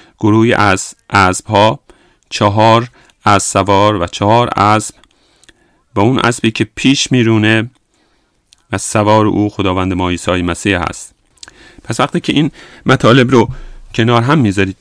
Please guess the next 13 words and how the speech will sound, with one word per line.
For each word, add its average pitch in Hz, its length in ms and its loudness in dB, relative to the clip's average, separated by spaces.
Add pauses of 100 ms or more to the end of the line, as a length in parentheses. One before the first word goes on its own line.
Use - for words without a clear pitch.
(480)
نباید 131 240 0
هیچ - 380 0
شکی 143 300 2
در 107 180 4
ذهن 101 400 2 (100)
شما 104 340 0
باشه 90 340 0
که 87 320 -2 (760)
اون 110 200 0
اسب 113 340 -2
پیشرو، 131 880 2 (1120)
اسب - 260 -6
سپید، 113 720 -2